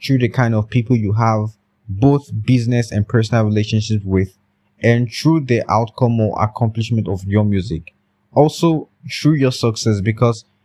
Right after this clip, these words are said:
everyone wants to associate with successful people.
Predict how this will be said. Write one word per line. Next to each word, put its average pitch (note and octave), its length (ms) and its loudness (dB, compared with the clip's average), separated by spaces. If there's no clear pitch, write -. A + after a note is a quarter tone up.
everyone C#3 680 2
wants B2 200 -2
to A2+ 200 -2
associate G#2+ 480 -2
with G2+ 140 -4
successful G#2+ 540 -4
people. F2+ 360 -6